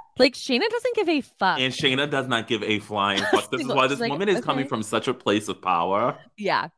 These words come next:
Speaker 1: I
Speaker 2: Shayna
Speaker 1: love
Speaker 2: has
Speaker 1: her.
Speaker 2: big Samantha energy.
Speaker 1: They would,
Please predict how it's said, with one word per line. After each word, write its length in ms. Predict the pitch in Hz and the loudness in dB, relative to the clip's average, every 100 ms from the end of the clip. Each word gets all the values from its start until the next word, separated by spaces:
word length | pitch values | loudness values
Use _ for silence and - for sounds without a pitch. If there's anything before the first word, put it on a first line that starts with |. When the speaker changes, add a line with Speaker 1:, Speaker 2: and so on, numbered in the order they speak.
| _ - | _ -20
Speaker 1:
I 340 | - - - | -16 -16 -12
Speaker 2:
Shayna 220 | - 151 151 | -4 0 2
Speaker 1:
love 120 | 226 | 2
Speaker 2:
has 100 | 190 | 0
Speaker 1:
her. 80 | 156 | 0
Speaker 2:
big 160 | 117 113 | 0 0
Samantha 520 | - 107 101 101 98 | -2 0 0 2 2
energy. 540 | 87 85 65 62 80 - _ _ - 214 - _ - - - - _ 175 | 2 -2 -2 -6 -6 -8 _ _ 0 0 0 _ -20 -20 -20 -20 _ -6
Speaker 1:
They 180 | 180 175 | -2 0
would, 340 | 202 220 240 | 0 0 -2